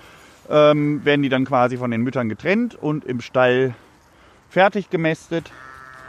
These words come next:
Ähm, das heißt, dass sie da auch noch ein Kraftfutter bekommen, dass sie ein bisschen schneller wachsen. Das hängt damit zusammen, dass, ähm,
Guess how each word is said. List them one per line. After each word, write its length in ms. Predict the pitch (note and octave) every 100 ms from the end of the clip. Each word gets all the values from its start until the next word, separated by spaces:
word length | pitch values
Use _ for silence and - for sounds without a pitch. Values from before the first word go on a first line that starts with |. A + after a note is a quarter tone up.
| B2+ - - - _ _ -
Ähm, 760 | D3 D3+ D3+ D3 D3 D3 C#3+ B2+ - _ _ _ _ _ _ _ _ _ C#3+
das 160 | C#3
heißt, 200 | D3 D3+
dass 100 | D3+
sie 100 | C3+
da 220 | B2 B2 A2
auch 160 | A#2+
noch 160 | B2 A2+
ein 100 | G#2
Kraftfutter 500 | E3 F#3 - F3 D#3+
bekommen, 460 | D3 - D3 D3+ - - -
dass 140 | C#3 C#3
sie 60 |
ein 40 | C#3
bisschen 260 | C3+ A#2+
schneller 300 | G#2 A#2 A2
wachsen. 340 | C#3 D#3+ - C#3
Das 160 | C3
hängt 200 | E3 D#3
damit 300 | B2+ D3 D#3+
zusammen, 380 | C#3+ C3+ C3+ C3+
dass, 400 | C3 B2+ - - -
ähm, 520 | A#2+ B2 B2 B2